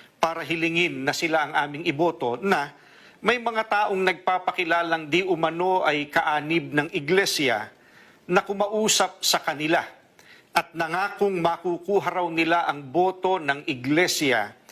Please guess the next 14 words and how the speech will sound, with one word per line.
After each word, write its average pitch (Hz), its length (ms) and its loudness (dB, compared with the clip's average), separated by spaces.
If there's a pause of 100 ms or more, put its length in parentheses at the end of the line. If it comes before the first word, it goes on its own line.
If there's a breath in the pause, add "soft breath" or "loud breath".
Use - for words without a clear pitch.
(460 loud breath)
kapalit 165 560 0
ng 147 640 0
salapi. 120 640 -2 (960 soft breath)
Ipinaalam 170 560 2
namin 175 400 0
kaagad 165 400 0
ito 160 320 0
sa 147 160 0
mga 156 400 0
alagad 156 400 0
ng 156 160 -4
batas 175 400 -2
na 151 80 -2
gumawa 180 400 2